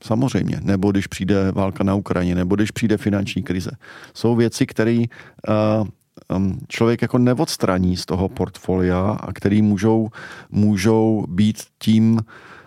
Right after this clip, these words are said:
a, co je vnímáno jako riziko. A to je ta, ten pohyb té ceny.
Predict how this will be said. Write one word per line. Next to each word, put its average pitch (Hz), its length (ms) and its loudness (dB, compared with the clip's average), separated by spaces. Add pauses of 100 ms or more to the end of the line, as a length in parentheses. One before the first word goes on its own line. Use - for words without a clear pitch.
(180)
a, 95 320 0
co 120 140 2
je 110 60 4
vnímáno 113 420 4
jako 113 220 0
riziko. 104 380 -2
A 95 40 -6
to 107 140 -2
je 107 80 0
ta, 101 460 -2
ten 107 200 0
pohyb 107 300 0
té 110 140 0
ceny. 85 360 -2